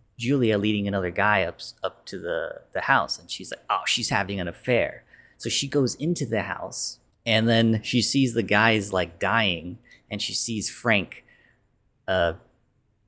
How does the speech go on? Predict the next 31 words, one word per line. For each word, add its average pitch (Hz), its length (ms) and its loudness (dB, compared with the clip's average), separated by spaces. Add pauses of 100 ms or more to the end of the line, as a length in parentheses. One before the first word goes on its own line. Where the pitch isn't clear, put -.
(100)
and 107 80 -2
she's 127 180 0
like, 104 160 0
"What 170 180 0
the - 80 -2
hell? 147 360 4
Monsters, 139 600 2
murder, 139 360 6
what's 143 280 0
happening?" 117 680 -2
And 104 160 -4
then 110 120 -2
she 131 120 -6
finds 113 360 -2
out 110 160 0
that 98 120 -6
it's 98 180 -4
actually 101 400 -4
her 87 260 -4 (200)
uncle 135 340 -2
Frank, - 460 -8 (300)
and 98 140 -16
he, 101 160 -20 (100)
there's 101 200 -6
some 131 180 0
kind 139 320 2
of 131 240 0
unspoken 147 720 2
history 147 340 -4
between 139 480 -4
them, 82 340 -14